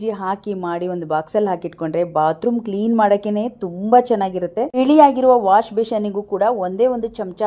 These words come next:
ಹಾಕಿ ಒಂದು ಬ್ರಷಿನಿಂದ ನೀಟಾಗಿ ಉಜ್ಜಿ ನಂತರ ನೀರಲ್ಲಿ ಕ್ಲೀನ್ ಮಾಡೋದ್ರಿಂದ ಅದು ಕೂಡ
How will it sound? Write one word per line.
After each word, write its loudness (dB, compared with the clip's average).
ಹಾಕಿ -4
ಒಂದು -6
ಬ್ರಷಿನಿಂದ -2
ನೀಟಾಗಿ 0
ಉಜ್ಜಿ -4
ನಂತರ 4
ನೀರಲ್ಲಿ 0
ಕ್ಲೀನ್ -4
ಮಾಡೋದ್ರಿಂದ -6
ಅದು -4
ಕೂಡ -4